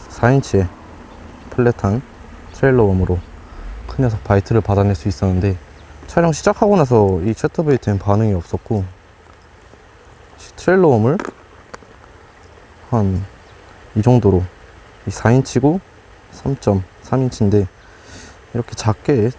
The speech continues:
조금만 작게 차이를 주니까 언제 그랬냐는 듯 바로 입질해 줬습니다. 지금 이 사이즈 차이에도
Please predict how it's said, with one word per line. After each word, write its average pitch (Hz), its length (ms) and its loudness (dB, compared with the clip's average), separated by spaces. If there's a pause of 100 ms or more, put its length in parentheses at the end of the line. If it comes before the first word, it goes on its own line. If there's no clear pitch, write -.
(140)
조금만 160 360 2
작게 - 260 -4
차이를 147 340 2
주니까 110 400 0 (1200)
언제 120 240 0
그랬냐는 113 420 0
듯 90 160 -2 (420)
바로 127 220 0
입질해 101 300 0
줬습니다. 90 420 -2 (800)
지금 95 680 -6
이 92 40 -6
사이즈 151 460 -2
차이에도 131 640 0